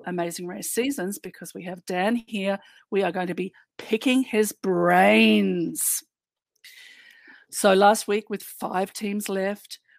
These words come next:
we all made grand final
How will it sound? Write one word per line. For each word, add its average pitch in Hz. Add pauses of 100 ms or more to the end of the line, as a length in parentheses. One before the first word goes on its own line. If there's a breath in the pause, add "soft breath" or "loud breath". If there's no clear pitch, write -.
(120)
we 190
all 220
made 196 (200)
grand 220 (100)
final 196